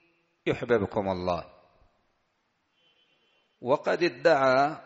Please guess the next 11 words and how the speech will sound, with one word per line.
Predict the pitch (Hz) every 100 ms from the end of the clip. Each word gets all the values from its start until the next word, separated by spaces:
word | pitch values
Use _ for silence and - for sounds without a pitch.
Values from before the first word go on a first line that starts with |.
| - - _ _ _ _ _
أقوام | 139 - 143 156 151 143 135 139 151 139
محبة | 120 - - 135 120
الله | 131 120 127 135 151
فابتلاهم | 156 147 120 - 123 143 160 143 143 135
الله | 127 135 147 151 135 120
بهذه | 120 117 127 139 139 147 156
الآية: | 151 120 143 104 98 85 - - _ _ _ _ _ _ _ _ _ -
"أنت | 131 120
تحب | 120 117 - 127 120
الله | 110 113 104 101
حقا | - 117 - 143 170 190